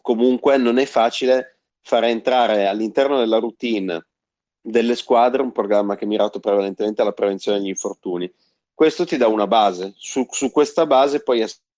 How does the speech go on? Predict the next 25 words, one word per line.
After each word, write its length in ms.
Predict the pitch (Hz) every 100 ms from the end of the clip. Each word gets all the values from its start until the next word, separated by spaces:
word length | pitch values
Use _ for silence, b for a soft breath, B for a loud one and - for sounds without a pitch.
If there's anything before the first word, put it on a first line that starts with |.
| _
seconda 380 | - - 120 120
delle 100 | 120
tue 140 | 120
possibilità, 640 | 110 110 - 120 117 - 113
delle 180 | 110 107
tue 140 | 123
risorse, 720 | 113 107 113 110 - 123 113 _ _ _
eh, 240 | - 80 -
anche 280 | 113 113 120
umane, 580 | 104 120 117 95 85 _ _
delle 220 | _ 117 107
tue 120 | 123
risorse 380 | 113 117 120 120
di 120 | 113
tempo, 340 | 127 120 110
delle, 220 | 110 104 -
delle, 640 | 117 117 113 101 95 90 _ _ _ _ _
delle 280 | - 92 120
capacità 580 | 120 120 123 - 113 135
dello 200 | 123 117
staff, 680 | 113 135 120 135 - 165 -
cerchi 300 | - 110 -
di 120 | 104
sviluppare 840 | 101 107 107 - 104 104 110 104 _
maggiormente 1040 | 107 107 107 120 117 104 104 110 127 123